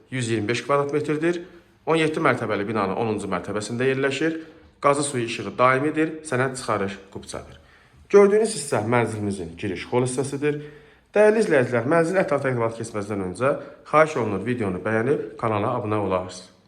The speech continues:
Kanala abunə olasınız. Mənzilə daxil olarkən sol tərəfimizdə geniş bir güzgülü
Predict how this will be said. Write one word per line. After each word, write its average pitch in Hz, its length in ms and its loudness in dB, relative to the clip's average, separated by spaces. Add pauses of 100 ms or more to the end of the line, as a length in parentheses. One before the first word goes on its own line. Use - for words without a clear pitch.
(120)
Kanala 113 320 0
abunə 104 220 -4
olasınız. - 320 -10 (960)
Mənzilə 214 400 6
daxil 151 320 2
olarkən 120 440 -2 (280)
sol 175 240 2
tərəfimizdə 101 540 -4 (100)
geniş 139 380 -2
bir 92 160 -10 (240)
güzgülü 101 480 -10